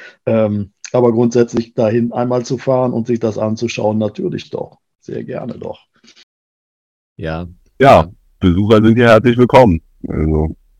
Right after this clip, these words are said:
Speaker 2: Ja, das werden wir auf jeden Fall mal, ähm, ins, ins Auge fassen. Ich bin noch öfters beruflich in Berlin, dass ich dann tatsächlich mal mir mal einen halben Tag oder so mal freischaufele und, äh, dich dann vorher anrufe und sage, "Pass mal auf,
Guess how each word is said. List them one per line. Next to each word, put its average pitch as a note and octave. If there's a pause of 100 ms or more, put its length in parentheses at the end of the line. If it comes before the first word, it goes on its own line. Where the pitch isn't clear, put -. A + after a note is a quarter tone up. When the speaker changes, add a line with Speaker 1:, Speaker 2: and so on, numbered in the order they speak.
(800)
Speaker 2:
Ja, F#2
das G2
werden A2
wir G#2+
auf G2+
jeden G#2+
Fall G2
mal, F2+
ähm, F2+
ins, F#2
ins F#2+
Auge F#2+
fassen. F2+
Ich -
bin F#2
noch E2+
öfters -
beruflich F2+
in E2+
Berlin, F2
dass -
ich F2
dann E2
tatsächlich E2+
mal E2+ (160)
mir E2+
mal E2
einen E2+
halben F2
Tag E2+
oder E2+
so F2
mal E2+
freischaufele F2
und, E2
äh, E2+
dich E2+
dann E2
vorher F2
anrufe F2
und E2
sage, E2
"Pass F2
mal E2
auf, F2